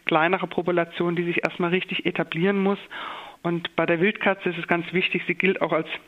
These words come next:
Indikatorart für große zusammenhängende Waldgebiete. Also sie ist auf diesen Wald angewiesen. Sie braucht ganz viel Deckungsstrukturen, auch zum Wandern. Also solche ausgeräumten Agrarlandschaften, die überquert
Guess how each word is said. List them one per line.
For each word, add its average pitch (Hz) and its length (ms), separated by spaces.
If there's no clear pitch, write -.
Indikatorart 180 1800
für 185 320
große 196 480
zusammenhängende 175 760
Waldgebiete. 180 680
Also 170 220
sie - 60
ist - 180
auf - 140
diesen 170 280
Wald 156 280
angewiesen. 196 680
Sie - 60
braucht 160 420
ganz 180 200
viel 170 120
Deckungsstrukturen, 214 960
auch - 200
zum 165 220
Wandern. 190 420
Also 175 320
solche 175 220
ausgeräumten 170 680
Agrarlandschaften, 175 920
die - 120
überquert 170 480